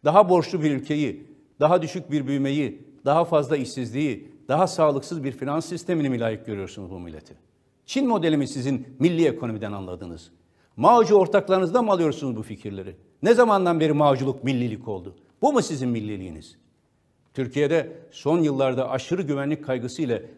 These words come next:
özgürlükleri yeniden doksanlı yıllara geri döndürme hevesinize, şimdi de sözde milli ekonomi söylemi ve yeterli bilgiye sahip olmadan Çin'i örnek gösterip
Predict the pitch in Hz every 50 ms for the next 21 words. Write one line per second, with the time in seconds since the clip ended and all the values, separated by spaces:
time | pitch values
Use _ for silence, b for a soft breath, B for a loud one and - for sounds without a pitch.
0 | B _ - 139 147 131 123 147 139 139 147 147 156 156 147 127 139 180 190 160
1 | 156 151 143 127 135 131 - - - 143 147 147 151 147 131 131 135 135 131 117
2 | 123 135 135 120 135 131 120 110 127 160 160 120 117 113 104 - - 110 104 98
3 | 110 151 180 - b b b b b b b - - - 202 185 143 135 156 147
4 | 151 - 160 151 139 151 170 160 151 147 151 180 180 135 - - 131 131 127 120
5 | - - 131 127 120 120 147 175 190 175 B B B B B B - 117 131 135
6 | 127 131 139 139 139 139 127 123 120 127 127 - - - 127 123 120 123 120 143
7 | 160 160 127 117 113 127 127 123 123 B B B B B - - - 143 156 143
8 | 123 120 120 139 135 - - 117 113 - - 113 127 151 - B